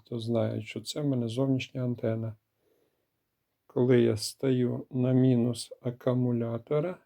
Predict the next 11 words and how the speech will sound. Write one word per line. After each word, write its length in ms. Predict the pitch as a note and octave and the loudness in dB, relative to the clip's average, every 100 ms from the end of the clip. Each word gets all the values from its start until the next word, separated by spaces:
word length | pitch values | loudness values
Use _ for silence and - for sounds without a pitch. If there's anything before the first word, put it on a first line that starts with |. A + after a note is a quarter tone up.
| _ _ _ _ _ _ _ _ _ C3+ | _ _ _ _ _ _ _ _ _ -2
заходить 800 | B2+ B2+ B2+ - C3+ A#2+ A2+ | 2 2 0 2 2 2 -2
якась 380 | B2 - A#2+ - - | -6 -6 -8 -6 -2
інша 480 | B2 A#2 - - - | 0 -2 -6 -8 -4
енергія 760 | C3 B2 A#2+ B2 C3 C#3+ D3+ - _ _ _ _ _ _ _ _ _ _ _ _ _ | -2 0 -2 -2 0 0 -4 -10 _ _ _ _ _ _ _ _ _ _ _ _ _
вже, 500 | A#3 C#3+ C#3+ D#3 D#3 - | -4 -4 -2 -4 -6 -6
і 220 | E3+ F#3+ F#3+ - | -4 -4 -4 -8
система 760 | - B2+ - E3+ E3+ F3 E3+ - _ | -6 -8 -6 -4 -2 -2 -4 -8 _
починає 720 | _ - C3 C#3 D#3 D3+ D3+ - _ _ _ _ _ _ _ - | _ -4 0 2 2 2 0 -4 _ _ _ _ _ _ _ -10
йти 540 | F3+ A2 - C#3 F3 - _ - | -8 -8 -2 0 0 -6 _ -10
в 200 | A#2 B2 | -4 0
рознос. 800 | C3+ B2+ A#2+ B2 A2 G#2+ - | 2 2 2 4 4 0 -4